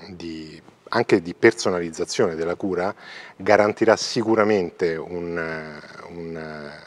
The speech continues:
una maggiore efficacia delle terapie disegnate su questa tipologia di approccio al dato, e questo porterà un beneficio doppio sia al paziente in quanto tale,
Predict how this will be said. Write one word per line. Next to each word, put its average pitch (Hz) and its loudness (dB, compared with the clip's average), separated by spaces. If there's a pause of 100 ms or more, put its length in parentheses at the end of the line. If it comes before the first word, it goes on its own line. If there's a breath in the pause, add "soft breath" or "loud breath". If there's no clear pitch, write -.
una 90 -2
maggiore 98 4
efficacia 82 2
delle 85 -8
terapie 82 -6
disegnate 87 -6 (320 loud breath)
su - -14
questa 90 -2
tipologia 85 -4
di 104 -6
approccio 78 -4
al 76 -10
dato, 80 -10 (760 loud breath)
e - -6
questo 110 2
porterà 87 0
un 87 -4
beneficio 85 -2
doppio 90 2
sia 90 2
al 82 -6
paziente 85 -4 (540 loud breath)
in 85 -10
quanto 85 -6
tale, 85 -4